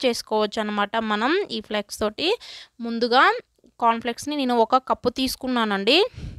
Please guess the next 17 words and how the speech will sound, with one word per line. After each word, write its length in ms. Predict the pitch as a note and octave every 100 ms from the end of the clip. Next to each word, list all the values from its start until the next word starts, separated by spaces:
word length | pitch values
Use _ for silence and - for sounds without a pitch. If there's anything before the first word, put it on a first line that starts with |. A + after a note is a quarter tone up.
| - _ _ _ _ -
ఇలా 180 | A#3+ C4
కొద్దిగా 340 | - A#3 A#3 B3
పెద్ద 220 | A3+ G#3+
సైజులో 380 | A#3 A3+ G#3+ A#3
కూడా 240 | - A#3 A3
ఉంటాయి. 400 | G#3 G#3 G#3+ C4+
నేను 200 | D#4 B3
ఈ 100 | A3
సైజులో, 400 | G#3 G#3+ G#3 A#3+ C#4+
మీడియం 300 | B3 A3 A3
సైజులో 380 | A3 G#3 A3+ C4+
కార్న్‌ఫ్లేక్స్‌ని 560 | B3 G#3+ G#3 G#3+ A3+
తీసుకున్నాను. 500 | G#3+ G3+ - G#3 G#3 B3+
ఇవి 180 | A3+ A3 -
ఏ 120 | A3 G#3+ -
సూపర్ 360 | - A3 A3 G#3+
మార్కెట్‌లోనైనా 960 | G#3+ G#3 - G#3 G#3+ G#3 G#3 G3+ G#3+